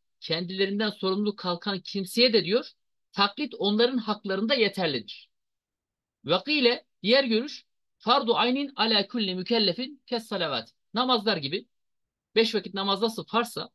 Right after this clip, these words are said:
aynı şekilde bütün mükelleflere farz-ı ayındır kelam ilmini tahsil etmek.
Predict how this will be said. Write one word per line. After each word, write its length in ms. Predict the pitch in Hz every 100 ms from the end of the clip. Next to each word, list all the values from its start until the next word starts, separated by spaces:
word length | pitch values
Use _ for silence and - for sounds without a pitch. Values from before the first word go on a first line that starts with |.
| _ _ -
aynı 200 | 220 240
şekilde 360 | 220 170 147
bütün 240 | 156 - 262
mükelleflere 800 | 208 185 165 143 135 139 240 - _ _ _ _
farz-ı 460 | - 190 214 196
ayındır 560 | - 214 247 247 - - _ _ _
kelam 420 | - 190 220 202
ilmini 380 | 156 208 180 240
tahsil 400 | 247 185 156 190
etmek. 300 | 120 - -